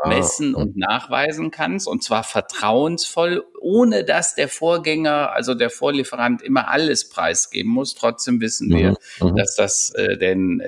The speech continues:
Speaker 2: den Anforderungen genügt oder entspricht. Und das Dritte ist das ganze Thema,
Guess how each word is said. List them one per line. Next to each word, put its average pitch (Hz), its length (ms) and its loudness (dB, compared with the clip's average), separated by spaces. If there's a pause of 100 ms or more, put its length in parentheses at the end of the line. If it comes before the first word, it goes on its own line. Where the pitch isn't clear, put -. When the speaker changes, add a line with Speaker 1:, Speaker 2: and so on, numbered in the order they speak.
Speaker 2:
den 82 240 -2
Anforderungen 98 640 0
genügt 101 480 -2
oder 82 220 0
entspricht. 113 540 -2 (340)
Und 117 180 4
das 104 220 2
Dritte 139 560 4 (360)
ist - 180 -2
das 107 200 0
ganze 113 540 0
Thema, 110 640 -2